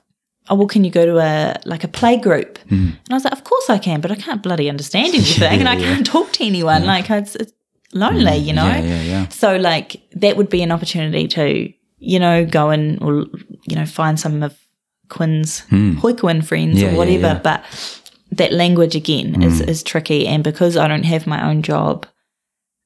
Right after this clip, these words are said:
Speaker 1: uh, my own thing going on,
Speaker 2: Mm.
Speaker 1: um, you know, your foreign community is all you've got,
Speaker 2: Yeah, yeah.
Speaker 1: basically. And yeah, like I said, sometimes it's tough because there's
Speaker 2: Mm.
Speaker 1: people you wouldn't normally hang out with.
Speaker 2: Yeah, yeah.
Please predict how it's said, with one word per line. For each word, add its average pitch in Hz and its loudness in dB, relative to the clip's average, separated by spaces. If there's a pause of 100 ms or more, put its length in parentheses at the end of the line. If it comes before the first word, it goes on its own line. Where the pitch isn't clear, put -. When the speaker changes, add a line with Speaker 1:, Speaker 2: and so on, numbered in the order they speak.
(100)
Speaker 1:
uh, - -8
my 151 -4
own 160 2
thing 156 0
going 156 2
on, 160 2 (480)
Speaker 2:
Mm. 156 -4
Speaker 1:
um, 151 -4 (540)
you 165 0
know, 160 4
your 156 4
foreign 156 2
community 151 0
is 160 -2
all 156 2
you've 143 0
got, - -2
Speaker 2:
Yeah, 170 2
yeah. 160 2
Speaker 1:
basically. 156 0 (520)
And 160 2 (240)
yeah, 147 -2
like 156 -2
I 165 -4
said, 156 -4
sometimes 156 0
it's - -6
tough 214 -6
because 165 0
there's 92 2
Speaker 2:
Mm. - -8
Speaker 1:
people 156 2
you 151 0
wouldn't 151 -2
normally 151 2
hang 151 2
out 156 0
with. - -6
Speaker 2:
Yeah, - 2
yeah. - 0